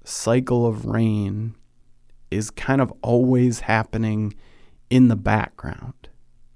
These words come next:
whether we see it or not, whether we understand it or not, this is what's happening.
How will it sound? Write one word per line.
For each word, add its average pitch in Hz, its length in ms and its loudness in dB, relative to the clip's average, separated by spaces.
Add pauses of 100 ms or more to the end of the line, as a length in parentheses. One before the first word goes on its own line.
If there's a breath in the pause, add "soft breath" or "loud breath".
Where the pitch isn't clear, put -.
(240)
whether 120 380 4
we 117 180 2
see 123 320 0
it 131 100 2
or 120 120 2
not, 110 340 0 (600)
whether 120 320 4
we 117 160 0
understand 117 680 -2
it 120 80 4
or 117 140 0
not, 101 380 -6 (1200)
this - 240 -2
is 113 100 -2
what's 98 220 -4
happening. - 500 -6